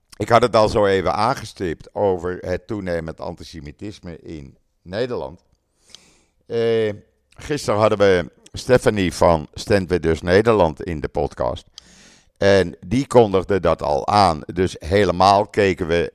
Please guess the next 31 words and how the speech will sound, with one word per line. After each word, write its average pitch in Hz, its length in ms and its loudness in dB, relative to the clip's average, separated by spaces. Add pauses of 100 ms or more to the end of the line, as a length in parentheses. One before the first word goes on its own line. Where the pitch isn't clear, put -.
(100)
er 87 220 -4
niet 85 220 -8
van 78 180 -8
op 98 220 0
eigenlijk. 78 480 -4
Want 82 180 -6
als 87 160 -2
het 85 140 -14
antisemitisme 87 840 -10
in 80 120 -14
de 76 80 -8
afgelopen 92 640 -4
maanden 82 360 -8
in 82 160 -10
Nederland 82 520 -6 (520)
met 95 260 -2
ruim 98 400 2
achthonderd - 1120 0
procent, 95 640 -2
jawel, 110 500 2
achthonderd 117 640 -2
procent 98 580 -4 (500)
is - 180 -8
toegenomen, 101 760 4 (440)
nou, 87 220 2
dan 92 120 0
mag 85 140 0
je 87 120 -4
toch 82 280 -6 (180)
echt 107 300 -2
zeggen 87 560 -2